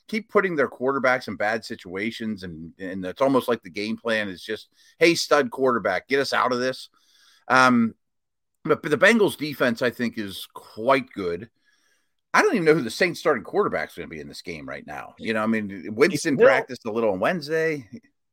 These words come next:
Speaker 1: I mean, Taysom Hill's gonna be a factor.
Speaker 2: Yeah.
Speaker 1: I, I don't know that T Higgins plays. I think the Bengals go on the road and led by a good defense and get a win here.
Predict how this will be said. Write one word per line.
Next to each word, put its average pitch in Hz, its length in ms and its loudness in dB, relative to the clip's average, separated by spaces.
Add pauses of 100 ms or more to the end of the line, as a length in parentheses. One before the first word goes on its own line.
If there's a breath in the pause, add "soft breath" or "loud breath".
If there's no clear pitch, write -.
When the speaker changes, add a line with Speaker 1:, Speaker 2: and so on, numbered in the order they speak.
(680)
Speaker 1:
I 135 80 2
mean, 127 80 0
Taysom 160 260 4
Hill's 175 220 6
gonna 160 100 0
be 143 80 0
a - 40 0
factor. 160 720 4 (360 soft breath)
Speaker 2:
Yeah. 139 180 4
Speaker 1:
I, 165 80 6
I - 20 6
don't 180 120 0
know 160 100 4
that 131 140 -2
T 123 160 -8
Higgins 185 420 -4
plays. 180 600 -6 (560)
I 196 120 2
think 240 140 -2
the 190 60 -4
Bengals 170 420 0
go 160 180 2
on 156 100 -2
the 143 80 -2
road 147 540 2 (220)
and 120 540 -4 (180)
led 147 260 -2
by 143 180 0
a 127 80 -2
good 113 220 -8
defense 110 520 -12
and 107 100 -12
get 98 100 -12
a 104 40 -10
win 87 200 -12
here. 62 240 -20